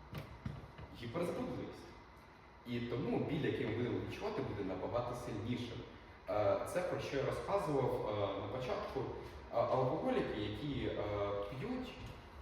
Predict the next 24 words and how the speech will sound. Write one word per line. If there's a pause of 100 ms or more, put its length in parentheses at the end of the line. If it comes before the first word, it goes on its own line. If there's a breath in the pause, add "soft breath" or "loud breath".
вони
відчувають
аналгезичний
ефект
набагато
сильніше, (100)
бо
в
нормі
вони
відчувають (240)
біль
набагато
сильніше. (1040)
І (440)
їм
просто,
щоб,
е, (920)
відчувати (420)
біль
як
нормальна (120)
людина,